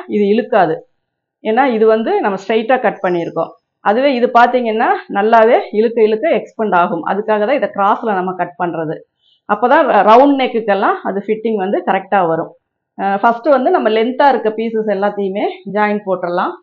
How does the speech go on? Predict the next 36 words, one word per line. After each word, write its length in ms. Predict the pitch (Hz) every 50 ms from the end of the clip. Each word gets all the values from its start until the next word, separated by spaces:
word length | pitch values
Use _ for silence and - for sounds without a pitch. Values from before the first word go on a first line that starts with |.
| _ _ -
அதுக்கப்புறம் 540 | 208 240 277 277 285 262 269 - 349 427
ஷார்ட்டா 320 | 427 311 240 226 226 226 214
இருக்கிறத 360 | 202 180 180 196 185 185 269 427
நம்ம 200 | 440 277 208 190
ஜாயின் 300 | 180 185 185 180 180 175
போட்டுக்கலாம். 460 | 175 170 156 - 165 - 170 - - _ _ _ _ _ _ _ _ _ _ _ _
இப்போ 180 | - 214 226 240 226
வந்து 280 | 226 233 247 240 302 381 415 - - - _
ஒரு 220 | 202 208 214 208 - 302 - 202 185 214
இப்படி 240 | 233 208 285 285 294
தானே 240 | 302 311 311 311 294
இருக்கு 300 | 269 240 226 233 240 254 233
கார்னர், 480 | - 226 214 214 220 202 214 220 226 214
இது 140 | 202 196 208
எப்படி 220 | 214 214 254 269
நம்ம 180 | 254 214 202 196
கிராஸ் 300 | 196 - 208 208 214 214 214
பண்றது 380 | - 208 190 185 185 185 180 190
அப்படின்னா, 420 | 185 170 170 175 165 165 185 240 349 370 - - _ _ -
இந்த 160 | 196 190 185 180 180 165 147 139
இதை 180 | 185 196 254 277
வந்து 280 | 247 220 214 220 262 359 311
ஒண்ணு 200 | 214 208 220 226
மேல 160 | 220 220 220 214
ஒண்ணு 180 | 196 196 202 233 233
நீங்க 200 | 208 185 180 175
வச்சீங்கன்னா 540 | 170 175 170 - - 208 196 180 175 175 190 190
போதும். 360 | - 151 151 151 165 262 320 - _ _ _ _ _ _ _ _ _ _ _ -
இது 140 | 208 208 202
எந்த 240 | 202 208 240 254 277
இடத்துல 340 | 254 220 220 220 233 254 294 311 - -
இது 140 | 202 196 202 165
ஜாயிண்ட் 400 | 180 196 196 202 214 220 208 190
ஆகுதோ 400 | 175 175 175 175 160 170 208 277 - - - _ _ _ _ _ _ -
கரெக்டா 320 | 214 226 226 - - 302 285
ஈக்குவலா 400 | 247 240 247 247 - 233 226 220